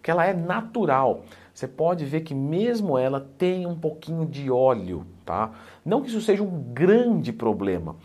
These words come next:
mas se você vai consumir uma coisa todo dia, é melhor que você tenha uma programação pra uma coisa mais saudável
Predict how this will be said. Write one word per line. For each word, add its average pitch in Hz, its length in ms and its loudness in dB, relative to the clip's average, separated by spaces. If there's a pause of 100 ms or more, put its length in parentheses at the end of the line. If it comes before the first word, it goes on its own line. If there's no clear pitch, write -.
(300)
mas 131 160 -4
se 190 80 -8
você - 80 -10
vai 285 100 -4
consumir 190 240 -6
uma 160 80 0
coisa 123 220 -2
todo 156 400 0
dia, 131 240 -6
é - 20 -4
melhor 185 220 -4
que - 80 -12
você 226 60 -10
tenha 220 120 0
uma 190 140 -2
programação 113 760 -4 (200)
pra - 80 0
uma 135 140 2
coisa 101 240 -2
mais 139 320 -4
saudável 110 580 -2